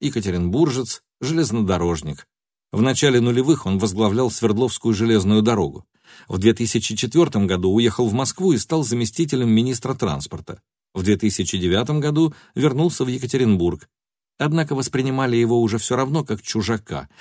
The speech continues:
Он привёз из столицы команду управленцев,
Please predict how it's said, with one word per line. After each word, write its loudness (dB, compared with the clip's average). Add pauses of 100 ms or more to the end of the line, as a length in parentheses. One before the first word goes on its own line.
(240)
Он 0
привёз 0
из -2
столицы -4
команду 0
управленцев, 0